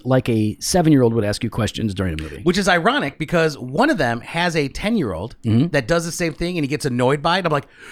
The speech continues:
Speaker 2: "You are that
Speaker 1: Oh,
Speaker 2: man."
Speaker 1: hypocrite,
Speaker 2: <laughs> I'm
Speaker 1: hypocrite.
Speaker 2: like, oh, I'm like, I'm like, "Nathan."
Speaker 1: Mm-hmm. Yeah,
Speaker 2: <laughs>
Speaker 1: right.
Speaker 2: "You are that man.
Speaker 1: Yeah.
Speaker 2: What are you, what are you talking about? How
Speaker 1: Oh
Speaker 2: are
Speaker 1: my
Speaker 2: you annoyed by this?" You do this to me every single time.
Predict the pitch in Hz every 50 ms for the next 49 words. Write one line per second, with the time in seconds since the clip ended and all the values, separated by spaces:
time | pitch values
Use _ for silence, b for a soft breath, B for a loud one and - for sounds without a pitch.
0 | B B B 156 185 262 339 349 320 294 - - 170 156 139 - - - - 160
1 | 131 - b b b b b b - - 196 190 - - - 104 85 76 - -
2 | - - 120 - - - 277 175 92 82 - - - - - 254 - - - -
3 | - - 233 233 240 240 233 - - - - - - 220 226 214 185 175 190 208
4 | 214 - 147 107 - - _ _ _ - 123 131 131 139 160 156 180 202 185 -
5 | - - - - 240 160 147 - B B 185 190 196 240 349 427 523 494 381 302
6 | - 220 190 175 - 170 151 123 135 156 131 90 80 - - 240 294 330 339 339
7 | 330 359 381 392 453 453 - 403 381 381 285 415 320 240 143 127 - - 294 320
8 | 330 294 247 202 220 262 294 247 202 175 151 147 143 135 117 98 95 92 - -
9 | - - - _ B B B B B B B B B B B B B B 95 113
10 | 180 196 170 208 185 202 - - 190 185 180 - b b b b b b b b
11 | - - 113 135 156 165 196 185 - 185 185 180 185 180 - 139 139 113 92 82